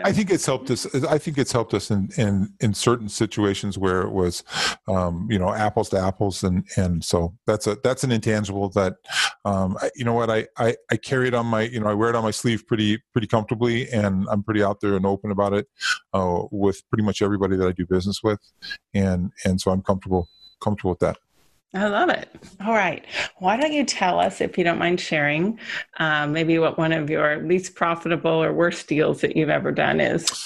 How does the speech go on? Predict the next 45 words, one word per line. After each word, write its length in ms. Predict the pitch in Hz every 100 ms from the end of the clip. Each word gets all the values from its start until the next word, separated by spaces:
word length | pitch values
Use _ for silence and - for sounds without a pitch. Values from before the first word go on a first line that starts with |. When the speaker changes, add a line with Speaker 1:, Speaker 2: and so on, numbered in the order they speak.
| -
Speaker 2:
or 100 | 185 -
maybe 160 | 202 190
Speaker 1:
So 80 | 180
Speaker 2:
you 60 |
learned 340 | 190 208 208 185
more 260 | 185 180 180
than 180 | 175
you 80 | 170
Speaker 1:
Yeah. 500 | 175 170 165 147 180 226 214
Speaker 2:
made 400 | - 165 - 139
more. 360 | - 294 285
<laughs> 0 |
Speaker 1:
<laughs> 40 | 294
So 260 | 185 175 151
fortunately, 600 | - 202 - 214 180 151
um, 260 | 131 120 127
it 220 | 139 156
wasn't 300 | 151 180 180
a 20 |
big 260 | 117 123 113
loss, 440 | 107 95 98 - -
um, 200 | 127 107
but 140 | 101 113
it, 160 | 117 -
it, 220 | 135 135 _ _ -
a, 80 | 147 -
a 40 | 120
big 220 | 185 185
part 160 | 170
of 40 | 156
this 160 | 120
business 420 | - 120 127 113 -
is 160 | 101
trying 380 | - 127 127 123
different 260 | 113 127 110
things. 260 | 120 117
"Hey, 160 | - 123
does 140 | 104
this 240 | 135 135 -
work? 220 | 139 -
Does 120 | 101
that 220 | 107 117
work?" 360 | 113 110 113 - - - - - -
Um, 460 | 110 107 101 98 95 - -
and 160 | 127 120